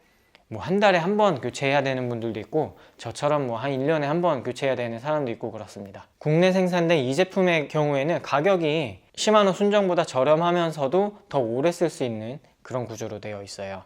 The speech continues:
시마노 같은 경우에는 이 바닥 부분이 떨어져 나가거든요.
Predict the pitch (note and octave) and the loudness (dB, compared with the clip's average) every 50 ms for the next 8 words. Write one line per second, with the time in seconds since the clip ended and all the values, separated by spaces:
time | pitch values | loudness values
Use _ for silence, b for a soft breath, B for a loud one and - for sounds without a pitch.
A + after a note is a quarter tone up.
0 | _ - - F3 F3+ F#3+ F#3+ F#3 F3+ E3 D3+ D3+ - C#3+ C3+ B2+ C3 B2+ B2+ B2+ | _ -4 0 4 4 6 6 6 6 4 4 4 2 -2 -2 0 0 0 0 0
1 | C3 D3+ D#3 B2 A2 A2 A#2+ B2+ B2 A2+ A2+ _ - - C3+ D3 G3 G#3 G#3 G#3 | 0 0 0 -2 -2 -2 -2 -2 -4 -4 -8 _ -4 0 2 4 4 4 2 2
2 | - D#3+ C#3 C3+ B2+ A#2+ A#2+ B2+ C#3 B2+ G2 F#2+ - - A3+ A#3+ B3+ B3 B3 F#3+ | 0 0 2 0 0 -2 -2 -4 -4 -6 -8 -4 2 4 6 6 6 6 4 2
3 | B2+ A2 G#2 A2 G2+ G2+ G#2+ G#2 G#2+ C#3 | -2 -2 -4 -8 -8 -10 -12 -12 -10 -12